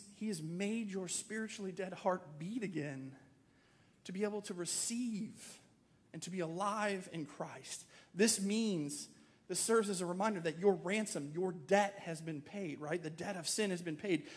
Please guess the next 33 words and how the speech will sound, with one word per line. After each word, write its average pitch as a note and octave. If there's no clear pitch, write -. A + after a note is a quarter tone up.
You're G3
no G#3+
longer G#3
enslaved G#3+
to F#3+
your F#3
sin G#3+
because F3
you've G3+
been F3
set G3
free G#3
by F3
the E3+
work F#3
of F3
Christ. -
We G3
have G#3
a G3
new G#3+
master, E3
a D3
new G3
king, C3+
one F#3+
who G3+
is F3
gentle F3+
and D#3
lowly G3+
in D#3+
heart, D3